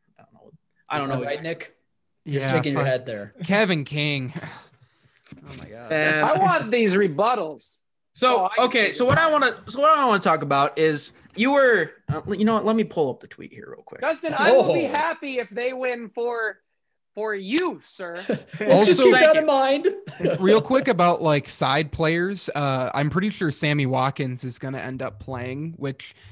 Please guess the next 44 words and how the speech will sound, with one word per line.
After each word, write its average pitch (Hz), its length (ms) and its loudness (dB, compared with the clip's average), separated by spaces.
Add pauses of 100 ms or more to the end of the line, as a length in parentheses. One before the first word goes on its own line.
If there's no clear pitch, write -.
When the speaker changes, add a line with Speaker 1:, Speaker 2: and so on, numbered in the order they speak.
(140)
Speaker 3:
is - 80 -18
pretty 202 220 -2
big 165 300 -2
Speaker 1:
Mm. - 20 -10
Speaker 3:
time 147 300 0
'cause 139 160 -8
he 147 120 -2
had 147 160 2
a, 131 100 -2 (180)
he 151 100 -4
roasted 139 580 -2
Richard 135 360 -6
Sherman 139 360 -6
in 131 80 -4
the 123 80 -6
Super 139 280 -8
Bowl 131 240 -10
last 135 400 -8
year, 127 180 -8
and, 120 160 -12 (480)
and 139 160 -2
if 135 160 -4
the 143 80 -2
Bucs 156 300 0
struggle 143 640 -2
with, 127 440 -4
if, 131 360 -8
if, 123 200 -8 (280)
uh, 92 260 -6 (140)
any 151 160 -4
quarterback 139 460 -4
has 123 240 -10
time 135 400 -6
down 127 240 -4
the 135 60 -8
field 135 260 -6
passes, 139 440 -8
you 143 100 -6
had 131 220 -6 (280)
Sammy 139 380 -6
Watkins 135 560 -8
to, 143 360 -6
to - 140 -20
Tyreek. 135 720 -8